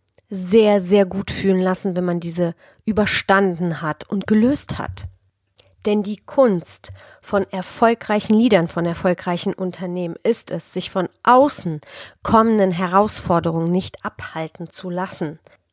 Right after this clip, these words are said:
sondern diese Situation für sich zu nutzen, das Positive zu suchen.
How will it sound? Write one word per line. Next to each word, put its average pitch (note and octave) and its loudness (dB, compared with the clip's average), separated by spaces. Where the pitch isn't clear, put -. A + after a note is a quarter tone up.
sondern G#3 4
diese G3+ -2
Situation F#3 -4
für C4+ 2
sich B3 0
zu A3+ 2
nutzen, A3 0
das E3 -10
Positive G3+ -2
zu F3+ -12
suchen. F3+ -10